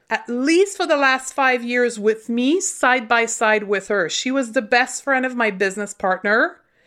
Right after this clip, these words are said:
She knew what I was doing. I was there. I was seeing her at least once every month, but she was not willing to try something new. She wasn't willing to expand her circle of knowledge.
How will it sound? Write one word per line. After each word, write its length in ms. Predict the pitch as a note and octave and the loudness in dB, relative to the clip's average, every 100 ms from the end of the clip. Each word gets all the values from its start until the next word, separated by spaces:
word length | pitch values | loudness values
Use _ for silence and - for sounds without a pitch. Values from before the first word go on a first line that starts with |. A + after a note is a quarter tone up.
| _ _ | _ _
She 300 | - - C#4+ | -4 0 2
knew 180 | F4 F#4+ | 4 4
what 100 | F#4 | 2
I 80 | |
was 240 | F4 E4+ C4+ | 2 0 -2
doing. 640 | D#4+ E4+ G#3+ G#3 A3 A3+ - | -2 2 2 2 -2 -4 0
I 120 | A#3 | 2
was 280 | C#4 A#3+ G#3+ | 2 -2 0
there. 280 | C4+ C4+ | 2 4
I 60 | B3 | 2
was 180 | G#3+ G#3+ | 0 -4
seeing 380 | - D4 D4+ D4 | -4 0 2 2
her 120 | C#4+ | 2
at 120 | C#4 | 0
least 300 | B3 A#3+ - | -4 -6 -2
once 240 | A#3+ B3+ | 0 0
every 280 | B3+ A3+ A#3 | 0 0 0
month, 440 | A#3+ F4 B3+ G#3+ A3 _ - _ | 2 2 2 -2 -8 _ -20 _
but 140 | A3+ A#3 | -2 0
she 200 | - C4+ | -2 0
was 260 | A#3+ A3+ | 0 0
not 480 | A#3 B3+ A#3+ C4 C4 - | 2 4 6 4 -2 -14
willing 800 | G#3 A#3+ C4 B3+ G3 G3+ A3+ - | -2 2 2 4 2 0 -6 -8
to 100 | - | -6
try 500 | C4 - A3 F#3+ F#3+ | -6 -2 2 2 2
something 500 | G3+ - A3 A3 A#3+ | 0 -4 -4 -2 -2
new. 340 | B3 F4+ B3+ D3+ | 0 0 -2 -2
She 240 | - C4+ | -2 0
wasn't 420 | B3+ D4+ D4 C#4 | 2 2 2 -4
willing 680 | A#3 G#3+ D#4+ G#4+ D4+ G#3 A3 | -4 0 2 2 2 -2 -4
to 120 | A#3 - | -10 -6
expand 560 | A3+ - - A3+ A3 A3+ | -6 -6 -2 2 2 0
her 180 | A3+ | 0
circle 640 | - - G#3 F#3 A3 G#3+ G#3 | 0 0 0 0 0 0 0
of 140 | G#3+ | -2
knowledge. 720 | A3+ C4 G4 D4+ D3+ D3+ - | 0 0 2 0 -2 -6 -14